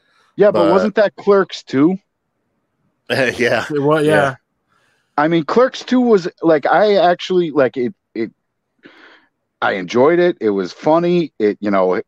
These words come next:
Speaker 1: it had, you know, heart at the right point. This last
Speaker 2: Yep.
Speaker 1: one, it was just like,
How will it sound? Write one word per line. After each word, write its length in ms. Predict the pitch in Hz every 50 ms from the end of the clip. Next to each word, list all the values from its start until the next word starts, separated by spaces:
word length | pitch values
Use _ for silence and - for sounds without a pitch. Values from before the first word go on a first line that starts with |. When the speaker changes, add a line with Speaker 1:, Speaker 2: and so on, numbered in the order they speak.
| _ _
Speaker 1:
it 320 | - 123 113 - - 113 95
had, 380 | 92 127 123 113 107 95 87 - _ -
you 140 | 117 107
know, 240 | 104 98 90 82 78
heart 420 | - - - 131 127 131 160 160 143
at 140 | 135 -
the 60 | - 113
right 280 | 104 110 120 139 147 _ _
point. 380 | - 147 143 151 165 160 - _ _
This 240 | - 143 175 170 -
last 300 | - 135 139 160 185 233
Speaker 2:
Yep. 100 | 262 262
Speaker 1:
one, 160 | - 131 107
it 60 | 104 101
was 140 | 104 101
just 280 | _ 139 135 - - 113
like, 380 | 123 113 104 104 _ - -